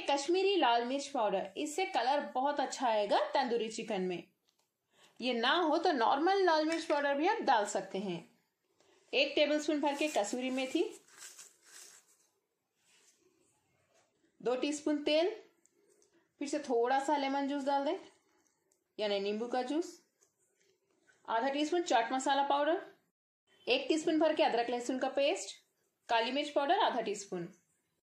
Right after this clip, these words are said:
नमक हमने already डाला है पहले marination में और चाट मसाला में भी नमक होता है। अगर आपके पास तंदूरी मसाला पाउडर है तो एक teaspoon डालिए, अगर ना हो तो कोई problem नहीं।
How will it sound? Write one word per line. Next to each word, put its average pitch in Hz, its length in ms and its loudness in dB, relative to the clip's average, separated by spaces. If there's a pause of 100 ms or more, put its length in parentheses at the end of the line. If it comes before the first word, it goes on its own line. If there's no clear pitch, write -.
(340)
नमक 302 320 2
हमने 370 240 0
already 247 460 0
डाला 226 240 2
है 302 200 2
पहले 262 240 -2
marination 214 640 -4
में 285 120 -4
और 330 140 -2
चाट 277 280 -2
मसाला 311 380 -2
में 285 180 -4
भी 359 160 -2
नमक 240 320 -2
होता 208 220 -4
है। 202 160 -6 (1500)
अगर 240 180 -2
आपके 339 260 2
पास 440 280 -2
तंदूरी 294 300 0
मसाला 262 380 -2
पाउडर 339 240 -2
है 262 220 -2
तो 320 100 0
एक 226 220 -2
teaspoon 240 340 -4
डालिए, 254 260 -2
अगर 220 240 -2
ना 214 140 -4
हो 254 120 -4
तो 294 120 -2
कोई 247 240 -2
problem 208 420 -2
नहीं। 196 260 -4